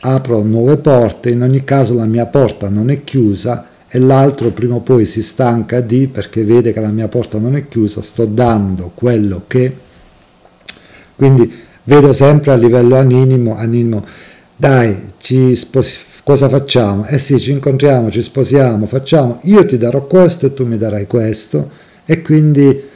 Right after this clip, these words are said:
ehm, creeremo la nostra felicità imparando qualcosa di nuovo, ognuno quello che ha ordinato, no? E questa è un po' la,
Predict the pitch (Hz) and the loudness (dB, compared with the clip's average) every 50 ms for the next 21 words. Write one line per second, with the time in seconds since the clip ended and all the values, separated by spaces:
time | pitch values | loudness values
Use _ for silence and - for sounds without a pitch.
0 | _ _ _ _ 143 - 131 131 127 127 127 120 127 127 127 131 123 120 104 90 | _ _ _ _ -8 -4 0 2 2 2 2 0 -2 -4 -6 -6 -8 -10 -12 -14
1 | 82 85 87 101 - - 127 135 135 131 143 143 135 131 123 120 120 123 131 139 | -16 -16 -18 -12 -6 -2 2 2 4 4 6 4 4 4 4 2 2 2 2 2
2 | 131 - 147 131 - 131 131 131 131 127 151 165 165 - 139 131 127 131 135 131 | 0 0 -2 -2 -2 0 0 0 0 0 -2 -2 -2 0 0 0 0 -2 -4 -6
3 | - - - _ _ _ _ - - 143 143 139 139 - 131 127 131 139 135 127 | -8 -16 -20 _ _ _ _ -10 -6 -4 -4 -4 -4 -4 -2 0 0 2 2 2
4 | 123 117 110 107 - 110 107 - - 127 110 139 143 139 151 156 151 135 117 107 | 0 0 -2 -4 -4 -4 -4 -4 -4 -2 -2 0 0 0 0 2 2 2 0 0
5 | 107 110 113 127 139 135 139 135 123 120 120 120 123 123 120 110 - - - 113 | -2 -2 -2 -4 -4 -4 -4 -4 -2 -2 -2 -2 -2 -2 -2 -4 -6 -4 -4 -2
6 | 113 110 107 104 98 - - 113 107 - - 98 98 98 98 95 80 87 90 82 | 0 0 0 0 -2 -4 -4 -4 -4 -6 -8 -10 -8 -8 -8 -8 -8 -10 -12 -12
7 | 78 67 65 - - 78 - _ _ _ - 98 104 101 - _ _ _ _ _ | -12 -14 -16 -18 -20 -20 -20 _ _ _ -14 -12 -12 -12 -14 _ _ _ _ _
8 | _ _ _ _ _ _ _ _ _ _ _ _ _ _ _ _ _ _ _ _ | _ _ _ _ _ _ _ _ _ _ _ _ _ _ _ _ _ _ _ _
9 | 135 110 107 101 101 101 101 101 107 123 - _ _ _ _ _ _ _ _ - | -8 -6 -4 -4 -4 -6 -6 -8 -10 -14 -18 _ _ _ _ _ _ _ _ -20
10 | _ _ _ _ _ - - - _ _ _ _ _ _ _ _ _ _ _ - | _ _ _ _ _ -20 -20 -20 _ _ _ _ _ _ _ _ _ _ _ -20
11 | - - _ _ - 117 113 104 - - 101 92 90 - 92 90 90 87 85 82 | -20 -20 _ _ -6 -4 -4 -4 -4 -6 -8 -8 -8 -8 -8 -8 -8 -10 -10 -12
12 | 82 82 85 | -12 -12 -12